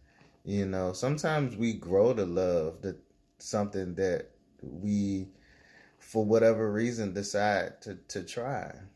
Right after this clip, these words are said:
But at the same time, if you're already passionate about something and that's just what you do all the time,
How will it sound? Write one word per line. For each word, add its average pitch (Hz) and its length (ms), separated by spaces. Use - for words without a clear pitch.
But 131 180
at 123 140
the 110 80
same 123 400
time, 131 540
if 113 140
you're 175 160
already 120 340
passionate 110 720
about 90 400
something 82 580
and 98 840
that's 123 240
just 127 180
what 127 240
you 117 80
do 107 560
all 113 380
the 98 140
time, 98 720